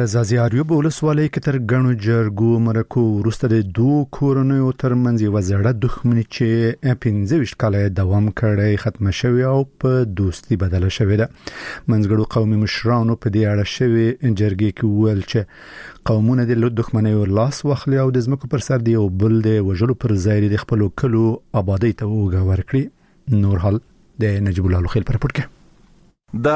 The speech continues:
Speaker 2: پکتیا ولایت د ځاځي اریوب ولسوالۍ خیرمنې سیمه کې د قومي مخورو، دیني عالمانو او ځایي خلکو په هلو ځلو د ځمکې پر سر د دوو کورنیو ترمنځ پنځه ویشت کلنه دښمني چې یو کس پکې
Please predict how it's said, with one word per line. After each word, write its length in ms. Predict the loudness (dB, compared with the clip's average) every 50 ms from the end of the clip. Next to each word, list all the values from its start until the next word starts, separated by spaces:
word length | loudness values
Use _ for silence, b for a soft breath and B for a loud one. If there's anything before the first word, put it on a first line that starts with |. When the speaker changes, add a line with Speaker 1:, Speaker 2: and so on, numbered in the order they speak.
| 0
Speaker 2:
پکتیا 320 | -2 -4 -6 -4 -2 -2 0 2
ولایت 240 | 2 2 0 0 -2
د 80 | -4 -2 -2
ځاځي 280 | -2 -2 -2 -2 -2 0
اریوب 260 | 0 0 -2 -4 -4 -2
ولسوالۍ 500 | -2 -2 -2 -2 -2 0 0 0 0 -2 -2
خیرمنې 560 | -4 -4 -2 -2 0 0 0 0 -2 -2 -4
سیمه 220 | -4 -4 -4 -4 -2 -2
کې 680 | -2 -2 -2 -2 -4 -10 -20 -20 -20 -20 -16 -8 -4 -2
د 100 | -2 -2 -2 -2
قومي 260 | -2 -2 0 0 -2 -2
مخورو، 400 | -2 -2 -2 -2 0 0 0 0 -2 -4 -2
دیني 180 | -2 -2 0 0 0
عالمانو 500 | 0 0 0 0 0 0 0 0 0 0
او 80 | 0 -2 -2 -2
ځایي 160 | -2 -2 -2 -4
خلکو 320 | -4 -4 -4 -4 -6 -10 -10 -8
په 100 | -6 -4
هلو 180 | -2 -2 -2 -2 -2
ځلو 220 | 0 0 2 0 0 -4 B B B B B B B B -2
د 100 | 0 0 0 -2
ځمکې 340 | -2 -2 -2 -2 -2 -4 -4 -4
پر 120 | -4 -4 -2
سر 180 | -2 -4 -2 -2 -2
د 100 | -2 -2 0
دوو 160 | 0 0 0 -2 -2 -2
کورنیو 340 | 0 0 0 0 0 -2 -2 -2
ترمنځ 340 | -2 0 0 0 0 -2 -4 -6 -12 B B B B B B B -2
پنځه 300 | 0 0 0 0 0 -2
ویشت 180 | -2 -4 -4 -4
کلنه 320 | -2 0 0 0 0 0 -2 -2
دښمني 320 | -4 -6 -4 -2 -2 -2 -2 -2
چې 100 | 0 0 0 0 -2 B B B B B -2 0
یو 80 | 0 0 0 -2
کس 180 | -2 -2 -2 -4 -6
پکې 160 | -8 -6 -2